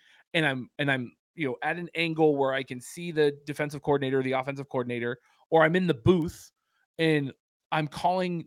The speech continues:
down to Harbaugh on the sideline saying, "Oh, they just, they're gonna do a blah, blah, blah, blah, blah, blah, adjust accordingly."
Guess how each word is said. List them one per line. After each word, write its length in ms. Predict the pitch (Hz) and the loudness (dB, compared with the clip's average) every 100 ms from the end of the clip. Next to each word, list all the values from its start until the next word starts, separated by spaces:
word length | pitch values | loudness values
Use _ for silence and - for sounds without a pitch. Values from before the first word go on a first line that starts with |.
| 139 | -4
down 400 | 156 160 202 202 | -2 0 0 -4
to 400 | - 180 165 156 | -4 -4 -2 -4
Harbaugh 540 | - 160 160 147 147 - | 0 2 4 4 2 0
on 160 | 151 | -4
the 80 | 165 | -4
sideline 420 | - 156 143 139 | -4 -2 -2 -6
saying, 300 | 139 139 131 - 151 | -2 -2 -2 -4 0
"Oh, 120 | 147 | 2
they 120 | 139 | 2
just, 220 | 143 139 | 0 -4
they're 100 | 147 | -2
gonna 160 | 139 139 | -2 0
do 160 | 143 | 2
a 80 | 135 | 2
blah, 200 | 123 139 | 2 0
blah, 100 | 135 | 0
blah, 140 | 131 127 | 0 -2
blah, 100 | 123 | 0
blah, 160 | 120 | -2
blah, 300 | 117 117 113 - _ _ - | -4 -6 -6 -10 _ _ -6
adjust 380 | 139 151 131 | 0 0 0
accordingly." 500 | - - 135 110 85 | -4 -2 -2 -4 -12